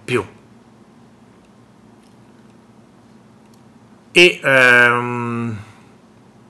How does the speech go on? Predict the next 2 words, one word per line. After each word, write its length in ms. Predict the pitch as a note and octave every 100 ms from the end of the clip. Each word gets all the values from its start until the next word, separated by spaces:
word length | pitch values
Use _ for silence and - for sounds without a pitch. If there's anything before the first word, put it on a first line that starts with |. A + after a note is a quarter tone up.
| _ _ _ _ _ _ _ _ _ _ _ _ _ _ _ _ _ _ _ _ _ _ _ - - _ _ _ _ _ - - - - _
la 180 | D3+ D3+
colpa 720 | G#3+ A#3 - C3+ - - -